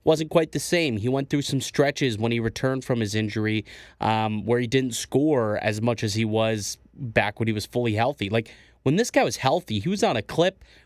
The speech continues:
where he had, like, seventeen goals in nineteen games. Like, there was a legitimate chance,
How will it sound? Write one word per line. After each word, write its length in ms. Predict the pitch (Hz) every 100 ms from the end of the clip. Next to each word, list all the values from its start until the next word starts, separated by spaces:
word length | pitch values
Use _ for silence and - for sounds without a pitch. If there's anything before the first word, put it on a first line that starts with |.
| -
where 120 | 131
he 80 | 190
had, 100 | 208
like, 140 | 117
seventeen 760 | - - 190 180 180 - 175 151
goals 380 | 135 165 180 113
in 160 | 110
nineteen 640 | 117 139 151 - 151 151 139
games. 460 | 117 151 147 101
Like, 180 | 113 110 - - _ -
there 80 | 240
was 120 | 285
a 60 |
legitimate 640 | 285 277 151 180 196 202 185
chance, 640 | - 180 175 135 113 -